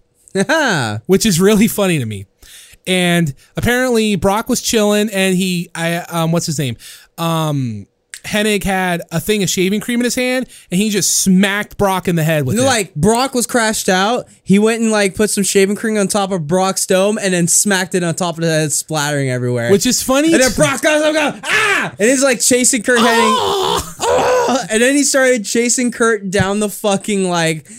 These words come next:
Speaker 2: Yeah.
Speaker 1: airplane and shit.
Speaker 2: And I gotta be honest, if Brock Lesnar was chasing me, I'd make peace with my God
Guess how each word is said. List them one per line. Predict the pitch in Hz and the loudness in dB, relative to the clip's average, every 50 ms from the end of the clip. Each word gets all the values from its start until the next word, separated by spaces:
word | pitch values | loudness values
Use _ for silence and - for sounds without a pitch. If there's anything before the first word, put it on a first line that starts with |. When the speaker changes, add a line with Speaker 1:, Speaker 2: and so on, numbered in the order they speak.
| - - - - | -20 -20 -8 -4
Speaker 2:
Yeah. | 180 175 175 180 180 | 0 2 4 4 2
Speaker 1:
airplane | 175 - - 160 143 143 139 143 | 2 2 0 0 2 2 2 2
and | 143 135 131 | 0 0 -2
shit. | - - 151 135 127 120 120 - - _ | -2 -2 0 0 0 0 -2 -4 -6 _
Speaker 2:
And | 214 214 214 | -2 0 0
I | 214 214 247 | 0 0 0
gotta | 262 277 269 240 | 0 2 2 2
be | 214 214 | 2 2
honest, | 208 202 185 147 135 - - - - _ _ | 2 0 0 -2 -4 -6 -10 -14 -20 _ _
if | - - - | -6 -2 0
Brock | - 208 262 330 339 | 0 2 2 0 2
Lesnar | - 247 247 247 208 247 220 | 2 2 2 4 4 2 2
was | 202 - - | 2 2 2
chasing | - 202 185 190 - - 247 247 | 2 2 2 2 0 -2 -2 0
me, | 254 277 277 285 277 - - _ _ _ _ _ _ _ _ _ _ _ _ _ - | 0 2 2 0 0 -2 -8 _ _ _ _ _ _ _ _ _ _ _ _ _ -6
I'd | 165 208 262 262 240 | -4 -2 -2 -2 -2
make | 180 139 117 - | -2 -4 -4 -4
peace | - 196 208 196 - | -4 -4 -2 -2 -4
with | 165 - | -4 -6
my | 143 143 170 | -4 -6 -6
God | 180 170 196 190 196 202 214 226 226 | -4 -2 -2 -2 0 -2 -2 -2 -4